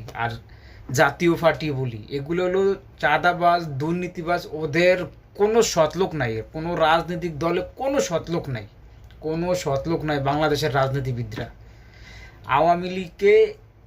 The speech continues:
এভাবে পড়ছে আওয়ামী লীগ দেখার পরেও ওই বিএমপি যদি আবার ওই আওয়ামী লীগের মতো ভারতের পাও চাটে, তো শে-,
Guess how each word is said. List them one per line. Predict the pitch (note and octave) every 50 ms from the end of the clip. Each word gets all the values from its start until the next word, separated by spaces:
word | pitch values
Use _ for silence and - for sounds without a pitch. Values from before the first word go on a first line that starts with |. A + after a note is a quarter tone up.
| - -
এভাবে | E3 E3+ E3 F3 F3+ F3+ F3+ G3+ G3+ G#3 G#3+ G#3 - - - _ _ - - - _ _ - - -
পড়ছে | F#3 F3+ F3+ F3+ - - - - F#3+ F#3
আওয়ামী | F3 E3+ E3+ E3+ D#3+ D3 C#3
লীগ | D3+ D3 C#3+ - - - D3 B2+ C#3+
দেখার | D#3+ D#3+ D#3+ - F3 F3 E3+ D#3+ D#3+
পরেও | F#3 F#3 F3+ F3+ F3 E3 E3 E3+ - - D#3 F#3 G3+
ওই | G#3+ A#3 B3+ B3+ B3+ B3 A#3 F#3+ G3 F3+ E3+ D#3
বিএমপি | D#3+ F#3 F#3+ G3+ G3+ G3 F#3 E3+ G#3 G3+ G3+
যদি | G#3 G#3 G#3+
আবার | G3+ F#3+ G#3 G3+ G#3
ওই | G#3 G#3 - - -
আওয়ামী | F#3 G3 G#3 G#3 G#3+ G#3+
লীগের | G#3+ G#3 F3+ G#3 G3
মতো | F#3 F3 G#3 F#3 D3+ C3+
ভারতের | C3 C3+ C3+ C3+ C3+ C3+ C3+ -
পাও | - D#3+ F3 F3+ F3+ -
চাটে, | F#3 F3+ - F3+ G3 A#3 _ - - - - - - - - _ _ _ - _ - - - -
তো | - D#3 D3+ - -
শে-, | - F3 E3+ -